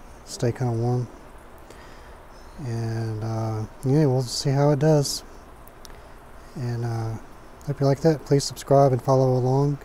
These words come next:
and I'll post updates. And, uh, thank you for watching. Okay, um, I didn't get a chance to upload this right away, so I wanna, wanna go ahead and post a, a little, um, update. It's been about ten days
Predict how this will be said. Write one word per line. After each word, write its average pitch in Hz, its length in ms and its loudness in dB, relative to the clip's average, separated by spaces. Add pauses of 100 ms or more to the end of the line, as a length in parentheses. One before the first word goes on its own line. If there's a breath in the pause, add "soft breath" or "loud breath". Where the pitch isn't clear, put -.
(120)
and 127 340 -4
I'll 123 120 -2
post - 240 -4
updates. 139 560 -2 (1000 loud breath)
And, 123 240 -4
uh, 120 180 -4
thank 139 220 -4
you - 80 -16
for 147 120 -6
watching. 131 280 0 (800)
Okay, 120 460 0
um, 127 420 2 (540 loud breath)
I - 440 -14
didn't 180 100 4
get 175 80 8
a - 20 4
chance 147 240 2
to 127 160 4
upload 139 260 4
this - 400 0 (400)
right 139 160 4
away, 131 240 6
so 135 200 0
I 131 40 6
wanna, 135 200 8 (140)
wanna 147 160 2
go 123 120 2
ahead 127 100 4
and 117 100 -2
post - 300 -2
a, 110 180 -2 (1120 loud breath)
a 123 80 -4
little, 123 300 0 (140)
um, 120 440 -4 (220)
update. 127 400 2 (160)
It's 120 200 0
been 165 120 6
about 131 280 4
ten 139 220 4
days 131 540 2